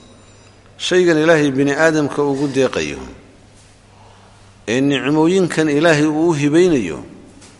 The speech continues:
ama daacadii Ilaahay buu u adeegsanayaayo nicmadii wanaaggeedii buu helayaa, ama Ilaahay buu ku caasinayaayoo macaasidii iyo Alle subxaanahu wa tacaala soohdintiisa iyo xuduuddii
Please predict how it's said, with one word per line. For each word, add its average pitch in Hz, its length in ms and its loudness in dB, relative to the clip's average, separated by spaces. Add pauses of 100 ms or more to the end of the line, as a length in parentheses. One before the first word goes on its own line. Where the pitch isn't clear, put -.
(560)
ama 139 200 2
daacadii 160 640 4
Ilaahay 147 360 2
buu 147 260 -2
u 165 60 4
adeegsanayaayo 143 840 2
nicmadii 143 580 0
wanaaggeedii 143 680 0
buu 127 160 -2
helayaa, 113 400 -6 (1600)
ama 143 200 2
Ilaahay 170 440 2
buu 156 200 2
ku 165 180 -4
caasinayaayoo 147 840 2
macaasidii 139 840 -2 (840)
iyo 135 220 2
Alle 170 180 2
subxaanahu 156 480 -2
wa 143 80 0
tacaala 147 440 2
soohdintiisa 147 760 -6
iyo 143 200 -6
xuduuddii 151 460 -8